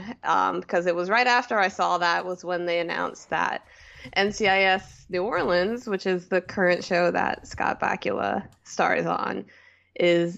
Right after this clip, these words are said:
ending after next season. So I love the idea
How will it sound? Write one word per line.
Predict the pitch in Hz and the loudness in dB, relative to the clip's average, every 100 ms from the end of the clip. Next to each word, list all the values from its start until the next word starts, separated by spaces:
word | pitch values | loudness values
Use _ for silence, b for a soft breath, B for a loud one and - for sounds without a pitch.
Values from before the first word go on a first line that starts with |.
| - | -2
ending | 170 170 170 170 | 0 4 4 4
after | 160 170 180 170 | 0 0 0 0
next | 170 - | 0 -2
season. | 349 330 147 - 226 b b _ _ | 0 0 0 -8 -12 b b _ _
So | - 214 202 196 196 B B B B B B B B - | -2 2 4 4 2 B B B B B B B B -8
I | 240 277 294 311 320 320 311 | 0 0 2 0 2 0 -2
love | 294 247 254 311 349 370 370 | -2 0 2 6 6 4 2
the | 339 320 | 2 4
idea | 285 254 240 208 190 180 175 | 6 4 4 4 4 4 2